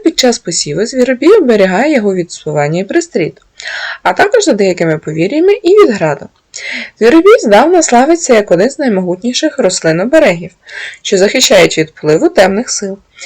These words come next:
Як і з іншими магічними травами, зі звіробоєм пов'язані різні повір'я та легенди.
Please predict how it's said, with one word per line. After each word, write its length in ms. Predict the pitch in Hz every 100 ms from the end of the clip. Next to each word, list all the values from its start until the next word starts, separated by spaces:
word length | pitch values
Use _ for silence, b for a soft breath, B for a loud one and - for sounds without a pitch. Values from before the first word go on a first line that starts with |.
| B B B
Як 200 | 208 339
і 60 | 294
з 140 | 185
іншими 340 | 196 254 269
магічними 580 | 254 185 160 - 175 208
травами, 520 | 240 185 165 165 202
зі 140 | 269 285
звіробоєм 580 | 214 175 160 165 233 320
пов'язані 640 | 302 208 226 320 330 262
різні 300 | 202 - 311
повір'я 480 | 330 277 220 214 233
та 140 | 262
легенди. 480 | 285 285 175 170